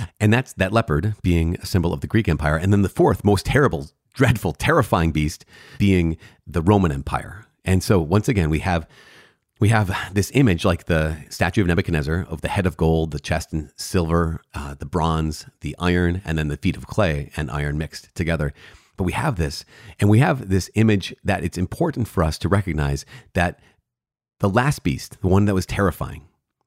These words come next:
wasn't the final thing that Daniel saw. What he saw was the Ancient of Days. What he saw after this <laughs> was he saw, um, one like a son of man descending from the clouds.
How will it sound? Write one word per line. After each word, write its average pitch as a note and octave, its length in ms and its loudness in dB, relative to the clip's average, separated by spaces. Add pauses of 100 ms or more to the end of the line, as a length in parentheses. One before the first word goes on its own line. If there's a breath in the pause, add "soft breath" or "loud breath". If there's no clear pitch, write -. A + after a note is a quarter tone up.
(120)
wasn't A2 360 2
the F#2 80 -2
final F#2+ 520 0
thing D#2+ 480 -4
that E2 120 -2
Daniel D2+ 400 -2
saw. C2+ 380 -6 (540 soft breath)
What F2 120 -2
he D#2+ 60 -2
saw E3+ 320 -2
was D2 420 -10 (380)
the F2+ 120 -8
Ancient G2 280 0
of C#2 100 -8
Days. - 460 -6 (480)
What A2 120 4
he A#2+ 60 8
saw C3 220 4
after B2 360 4
this D2+ 340 -4 (140)
<laughs> - 180 -4
was C3+ 120 6
he B2+ 100 8
saw, G#2 360 2 (380 loud breath)
um, G#2 320 0 (420)
one A2+ 260 4
like A2 140 0
a E2 60 -2
son G2+ 300 0
of F2+ 120 0
man D2+ 380 0 (100)
descending G2+ 640 2
from E2 280 2
the D#2+ 80 0
clouds. D2 600 -12